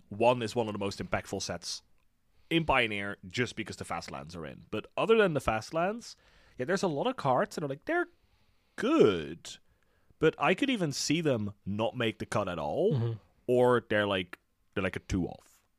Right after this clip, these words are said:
Speaker 1: or a one off. Like a one off that sometimes doesn't even show up in lists.
Speaker 2: Yeah.
Speaker 1: That kinda like, you know how like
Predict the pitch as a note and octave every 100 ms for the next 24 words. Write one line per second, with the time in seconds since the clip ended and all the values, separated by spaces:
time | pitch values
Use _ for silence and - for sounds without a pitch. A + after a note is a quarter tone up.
0 | - D#2+ D#2+ E2+ D#2 - - - - _
1 | _ _ A#2+ A2+ D3+ B2+ A#2 D#3+ F#3+ G3
2 | - C#3+ C#3 - - - D#3+ D#3+ D3 C#3
3 | A2 B2+ A#2+ A#2+ A2+ A2 A#2 G#2 F2 F#2+
4 | F#2 F2 D2 - - - - _ _ -
5 | A2+ A2+ _ _ _ A#2+ B2+ C#3+ C3+ B2
6 | A2+ G#2 C3 D3 C3+ C#3 B2 A2